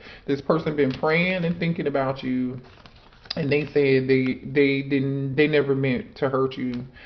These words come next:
You aren't who they think that you are. I mean, yeah, that makes sense, right? Uh, somebody here could love to wear hats, by the way, 'cause this is, like, the second card that I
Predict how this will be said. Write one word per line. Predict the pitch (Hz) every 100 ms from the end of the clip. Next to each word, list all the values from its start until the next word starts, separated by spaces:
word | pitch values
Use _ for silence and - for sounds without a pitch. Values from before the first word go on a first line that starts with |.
| - -
You | 139 156
aren't | 143 139 143
who | 143
they | 139
think | 131 147 143 -
that | 135 -
you | 135
are. | - 123 120 95 131 - -
I | - 156
mean, | 156 151 143 147
yeah, | 165 190 202 196
that | 202
makes | 190 180 151 -
sense, | 151 120 - - - - -
right? | - 139 147 156 139 - - - - - - - - - - -
Uh, | - 170 165 151 -
somebody | 214 190
here | 170 170
could | 170
love | 147 147 151
to | 147
wear | 135 131
hats, | 143 131 -
by | 139 127
the | 127
way, | 127
'cause | 127 135
this | 151
is, | 160
like, | 160 139
the | 143
second | 151 147 143
card | 151 143 135
that | 135
I | 135